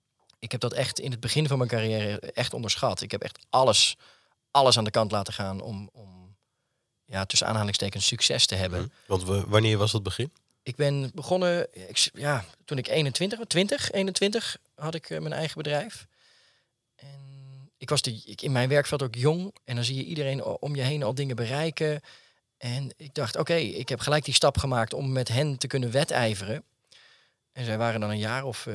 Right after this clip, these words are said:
Speaker 1: zesentwintig, zevenentwintig. Maar zij hadden wel al die, die vriendschappen, al die,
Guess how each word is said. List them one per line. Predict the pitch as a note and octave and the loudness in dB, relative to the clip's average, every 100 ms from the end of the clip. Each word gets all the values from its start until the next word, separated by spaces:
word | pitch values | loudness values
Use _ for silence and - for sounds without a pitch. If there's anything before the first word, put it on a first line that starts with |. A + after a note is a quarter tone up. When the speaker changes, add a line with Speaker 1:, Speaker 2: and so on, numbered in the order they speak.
| F#2 | -4
Speaker 1:
zesentwintig, | G#2+ A2 G2 F#2+ G2 F#2 F#2+ | -2 0 0 -4 -4 -4 2
zevenentwintig. | - G2+ F#2 F#2 - F2 - F#2 - _ _ _ | 4 4 -4 -10 -10 -10 -12 -14 -18 _ _ _
Maar | - A#2 | -10 -2
zij | B2+ | 4
hadden | C#3 D3+ | 6 6
wel | C#3+ D3 | 6 8
al | C#3+ | 6
die, | D#3 D3+ B2+ - _ | 4 0 -4 -14 _
die | - B2+ | -16 -6
vriendschappen, | C#3+ F3 - C3+ B2 | 0 2 4 4 4
al | C3 | 4
die, | C#3 C3+ | 2 0